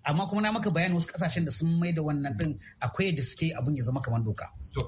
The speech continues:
Speaker 2: yanzu mu samu, yanzu mu ɗauki General Faruk Yahaya misali.
Speaker 1: Mm.
Speaker 2: Kaga shi kaman yana ƙasa da Solomon Hafsoshin a
Speaker 1: An aji talatin da bakwai.
Speaker 2: yawwa.
Speaker 1: Mm.
Speaker 2: Amma na san akwai wanda suke gaba da shi a su-, a rundunar sojan ruwa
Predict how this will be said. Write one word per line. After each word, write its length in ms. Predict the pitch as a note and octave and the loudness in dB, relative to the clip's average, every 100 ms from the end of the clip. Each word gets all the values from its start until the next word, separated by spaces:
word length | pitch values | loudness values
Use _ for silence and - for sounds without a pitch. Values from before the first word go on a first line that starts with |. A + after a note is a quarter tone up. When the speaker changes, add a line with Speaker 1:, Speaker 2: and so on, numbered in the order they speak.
| C3 | 0
Speaker 2:
yanzu 200 | C3 F3+ | 2 2
mu 100 | E3+ | 0
samu, 260 | - D3+ A#2+ | 0 2 2
yanzu 140 | C3+ | 2
mu 80 | E3 | 0
ɗauki 680 | A#2+ A2 C3+ C3 C3 C3+ B2+ | 0 0 0 2 2 0 0
General 280 | C3+ C3+ | 0 0
Faruk 240 | B2 A2 A#2 | 0 0 2
Yahaya 220 | G#2+ A2 | 2 2
misali. 400 | A2+ G2+ G#2+ G2+ | 2 0 0 0
Speaker 1:
Mm. 320 | F#2+ C#3 A#2+ G#2 - | 0 0 0 -2 -2
Speaker 2:
Kaga 240 | B2 D3 | 0 0
shi 560 | C#3+ D3+ D3 C#3+ C#3+ D3 - - - | 0 0 0 2 0 0 -4 -12 -10
kaman 420 | - A#2 B2 B2+ C3 | -2 2 4 2 2
yana 240 | C3+ C#3 B2 | 2 2 0
ƙasa 200 | A#2+ B2+ | 0 0
da 260 | G#2+ G2+ F#2+ | 2 2 0
Solomon 400 | - A#2+ A#2 A#2+ | 0 2 2 2
Hafsoshin 640 | A#2 A#2 B2 C3+ A#2 A#2+ - | 2 0 2 2 2 0 0
a 60 | G#2+ | -2
Speaker 1:
An 60 | G#2 D#3+ | 0 -2
aji 100 | D3 | -2
talatin 340 | B2 G#2+ C3+ | -4 -2 0
da 60 | A#2+ | 0
bakwai. 260 | A2+ - | -2 0
Speaker 2:
yawwa. 360 | B2+ A#2+ G#2+ F#2 A2+ | 0 2 2 0 -2
Speaker 1:
Mm. 100 | G#2 - - - | -4 -6 -14 -2
Speaker 2:
Amma 280 | B2 C#3 D#3+ | 2 4 4
na 80 | E3+ | 2
san 140 | E3+ | 2
akwai 240 | F3 D#3+ D#3+ | 0 2 2
wanda 560 | D#3 C3+ B2 A#2 A2 | 2 2 2 2 2
suke 260 | G#2+ - C#3 | 0 0 0
gaba 180 | A#2+ C#3 | 0 2
da 100 | C3 | 0
shi 200 | - C3 | 0 -2
a 320 | B2+ A#2+ A2 G#2+ | 0 2 2 0
su-, 160 | - - | -2 -2
a 80 | |
rundunar 260 | A#2+ B2 C#3+ | 0 2 0
sojan 380 | - D3+ C#3+ B2 | 0 0 2 2
ruwa 340 | C3+ C#3+ D3 | 2 0 0